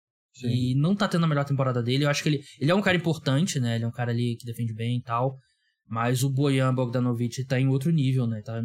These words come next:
Speaker 2: nível de pontuação, ele arremesso e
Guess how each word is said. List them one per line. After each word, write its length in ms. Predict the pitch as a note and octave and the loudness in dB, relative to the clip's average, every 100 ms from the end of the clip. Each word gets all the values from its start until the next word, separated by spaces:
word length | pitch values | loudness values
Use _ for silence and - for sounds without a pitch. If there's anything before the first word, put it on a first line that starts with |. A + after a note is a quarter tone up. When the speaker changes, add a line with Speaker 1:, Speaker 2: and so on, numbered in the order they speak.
| A#2 | -4
Speaker 2:
nível 280 | A2 A#2 A#2+ | -4 -2 -2
de 100 | A#2 - | -4 -4
pontuação, 840 | C3 C3 B2 - - A#2+ B2 B2 | -2 0 -2 0 0 0 0 0
ele 380 | A#2 A2+ A#2 A2 _ _ _ | 0 -2 -4 -6 _ _ _
arremesso 800 | C3 B2+ A#2+ C3 C3+ - C3 B2 | -2 0 2 2 2 0 0 0
e 280 | A#2 A2+ A2+ | 0 0 -4